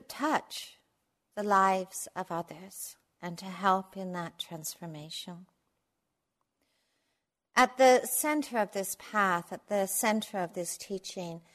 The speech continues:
there is always a very powerful offering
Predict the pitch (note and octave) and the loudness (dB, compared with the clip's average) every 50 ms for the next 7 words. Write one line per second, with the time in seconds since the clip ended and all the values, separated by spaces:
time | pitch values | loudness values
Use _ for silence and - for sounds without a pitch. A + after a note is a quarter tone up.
0 | - - - _ _ - C4+ C#4 C#4+ C#4 C#4 - C#4 C4+ C4+ C4+ B3+ B3 A#3 G#3+ | -20 -20 -20 _ _ 2 4 6 6 6 6 8 8 10 10 8 8 6 4 2
1 | G#3 G3 F#3 - - G3+ G3 G3+ G#3 G#3 G#3 G#3 G3+ F#3+ F#3 - _ _ _ _ | 2 0 0 -2 -2 -2 -2 0 0 2 2 2 0 0 -4 -8 _ _ _ _
2 | _ _ _ _ _ _ _ - - - - C4+ C#4+ D4+ C#4+ C#4+ - - B3 G#3+ | _ _ _ _ _ _ _ -18 -12 -2 4 6 6 8 6 4 2 0 -2 -2
3 | - - - F3+ F#3 F#3+ - - - - F#3+ F3 D#3+ D#3 D#3 D#3 - - | 0 2 2 2 2 0 -2 -8 -14 -12 -10 -10 -10 -10 -12 -14 -18 -20